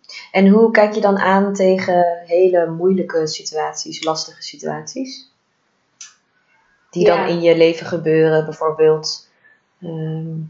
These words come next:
Speaker 1: ja, misschien overlijden of, eh, ernstige mishandeling.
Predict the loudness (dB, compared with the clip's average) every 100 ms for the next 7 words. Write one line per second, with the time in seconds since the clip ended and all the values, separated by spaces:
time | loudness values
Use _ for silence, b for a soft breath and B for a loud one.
0 | _ _ _ _ -10 -8 -2 0 0 0
1 | 2 2 2 2 2 2 2 0 -2 -6
2 | -12 -6 -4 -4 -6 -8 -14 _ -8 -6
3 | -4 -6 -4 -2 0 0 0 2 2 4
4 | 2 0 -4